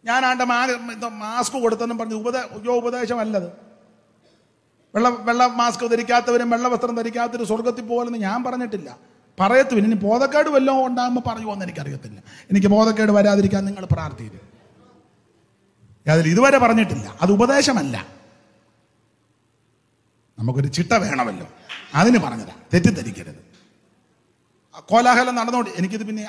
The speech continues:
അറിയാത്ത കൊണ്ട് ഇതൊന്ന് അറി-, അത് ഗുണമായി. എന്തെല്ലാം കോലാഹലം നടക്കുകയെന്ന് ഓരോരുത്തർ ഇങ്ങനെ പറയുന്നു. സ്തോത്രം. നമ്മൾ, ഞാൻ മിണ്ടായിരിക്കല്ലേ, ഇപ്പോഴല്ലേ ഇതൊന്ന് സൂ-, അത് സൂചിപ്പിച്ചത്, ഇത് സൂചിപ്പിക്കാൻ വേണ്ടിയില്ല,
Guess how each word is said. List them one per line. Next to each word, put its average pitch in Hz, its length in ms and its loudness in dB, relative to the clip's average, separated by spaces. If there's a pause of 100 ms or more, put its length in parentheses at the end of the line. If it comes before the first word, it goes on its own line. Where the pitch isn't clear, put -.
അറിയാത്ത 226 340 -6
കൊണ്ട് 202 240 -8
ഇതൊന്ന് 190 220 -8
അറി-, 175 300 -6
അത് 123 100 -8 (400)
ഗുണമായി. 131 400 -4 (1700)
എന്തെല്ലാം 202 380 -4
കോലാഹലം 226 500 -2
നടക്കുകയെന്ന് 196 480 -2
ഓരോരുത്തർ 208 340 -2
ഇങ്ങനെ 202 180 -8
പറയുന്നു. 196 420 -12 (1900)
സ്തോത്രം. 202 400 -2 (260)
നമ്മൾ, 202 200 -2
ഞാൻ 202 260 -2
മിണ്ടായിരിക്കല്ലേ, 196 640 -6 (720)
ഇപ്പോഴല്ലേ 208 380 -6
ഇതൊന്ന് 202 240 -4
സൂ-, - 120 -10
അത് 185 240 -4
സൂചിപ്പിച്ചത്, 214 520 -6
ഇത് 220 160 -6
സൂചിപ്പിക്കാൻ 220 500 -6
വേണ്ടിയില്ല, 226 280 -6